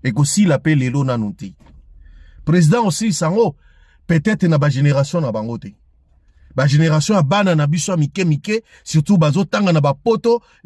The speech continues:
corruption bayebi yango te. Peut-être un jour, ya wana ba Congo fo bazikisa yango po génération mosusu ya sika ya. Lelo nanu te. Même nga so batyenga ministre. Ata na oyiba mingi te, na koyiba.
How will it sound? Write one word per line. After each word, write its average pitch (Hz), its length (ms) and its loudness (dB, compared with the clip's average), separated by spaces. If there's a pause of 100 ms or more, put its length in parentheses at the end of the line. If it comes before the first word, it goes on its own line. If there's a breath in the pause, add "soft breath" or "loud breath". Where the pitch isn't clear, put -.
(140)
corruption 175 480 2
bayebi 202 420 2
yango 170 240 0
te. 160 200 -4 (220)
Peut-être 175 640 -4 (140)
un 208 160 -2
jour, 175 380 -2 (240 soft breath)
ya 151 100 0
wana 220 160 0
ba 170 140 0
Congo 170 280 -2
fo 196 120 -6
bazikisa 180 500 -2
yango 160 140 -4
po 180 140 -6
génération 139 480 -6
mosusu 151 280 -10
ya 127 80 -10
sika 120 260 -16
ya. 131 220 -8 (1500)
Lelo 180 300 0
nanu 170 240 0
te. 117 160 -8 (180 loud breath)
Même 233 280 0
nga 240 160 0
so 262 140 -4
batyenga 202 400 -2
ministre. 160 440 -4 (760)
Ata 190 220 0
na 269 80 -2
oyiba 226 380 2
mingi 208 240 0
te, 151 260 -6
na 139 120 -6
koyiba. 160 480 0